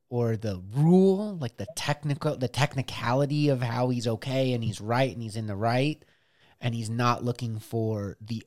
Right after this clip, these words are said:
overtake or the pass or the, or the, the, the ability move. It always seems like it's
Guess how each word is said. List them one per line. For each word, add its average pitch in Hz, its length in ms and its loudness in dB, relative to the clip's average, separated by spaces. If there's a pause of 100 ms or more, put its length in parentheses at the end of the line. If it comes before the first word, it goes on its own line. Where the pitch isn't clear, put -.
overtake 123 800 0
or 101 100 -4
the 85 120 -10
pass 107 600 -4
or 104 100 -2
the, 95 260 -8
or 98 140 -6
the, 82 140 -10 (220)
the, - 120 -14 (140)
the 104 100 -4
ability 131 600 -2
move. 180 540 -2
It 131 200 -8
always 156 280 2
seems 139 260 -4
like 127 200 -4
it's - 320 -12